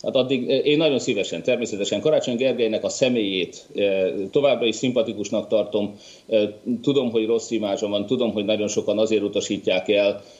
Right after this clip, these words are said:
eh, akár Tóth Csaba, akár a parkolási botrány, akár az egyéb ügyek miatt. Én azt látom, hogy ő egyébként egy, eh, egy rendkívül, eh, tájékozott és, eh, felkészült ember. Eh, az ő tudására nagy szüksége lesz a következő kormánynak.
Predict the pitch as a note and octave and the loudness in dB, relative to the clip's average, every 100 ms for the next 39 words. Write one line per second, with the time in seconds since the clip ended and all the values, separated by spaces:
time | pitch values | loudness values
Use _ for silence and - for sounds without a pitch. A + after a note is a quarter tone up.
0 | - G#2 G2 A#2 - G2 F#2 A#2+ A2 A2+ | -8 0 2 2 2 0 2 0 2 0
1 | G2+ G2+ G2+ F#2+ - A#2 A2+ - G#2+ G2 | 0 0 0 0 2 4 2 4 0 0
2 | G#2 G2+ G2+ G2 G#2 - G2 F#2+ A#2+ A2+ | -2 -2 0 0 0 0 0 0 0 0
3 | G2+ G#2 G2 A2 G2+ - - - - A#2 | 0 0 0 0 0 -2 -10 -10 0 2
4 | B2+ B2 B2 A#2 A#2+ A2 G#2 G2+ G#2+ G2+ | 2 2 0 0 0 0 0 2 2 0
5 | G2 - G#2 G2 G2 F#2 F#2 G2 F#2+ F#2+ | -2 -2 -4 0 0 -2 -2 0 4 4
6 | F#2 - _ G2+ G2+ A#2 A2 A2+ G2+ G2 | 2 -8 _ -2 2 2 2 0 2 0
7 | F#2+ G2 F#2 - A#2 G#2+ G2 - - - | 0 0 0 2 2 2 0 -2 -2 -4
8 | G2 F2 - G2+ E2+ B2 B2+ B2+ A#2 - | -6 -6 -4 -2 0 2 2 2 -2 0
9 | A2+ A2 G#2 G2+ G2 G2 - - _ - | 0 2 0 2 2 0 -6 -20 _ -6
10 | G#2+ G2+ F#2 G#2+ B2+ A#2 - A#2 A2 - | 0 2 2 2 2 2 0 0 2 2
11 | G#2 G2 G#2+ G#2+ - G2 G#2+ G2 F#2 F2+ | 0 0 0 -2 -4 -4 -2 2 2 0
12 | - F2 A#2 A#2 A#2 G#2+ G2+ A2+ G#2 G2+ | -2 -4 0 0 0 0 0 2 0 0
13 | F#2+ G2 F#2+ | -2 -2 -2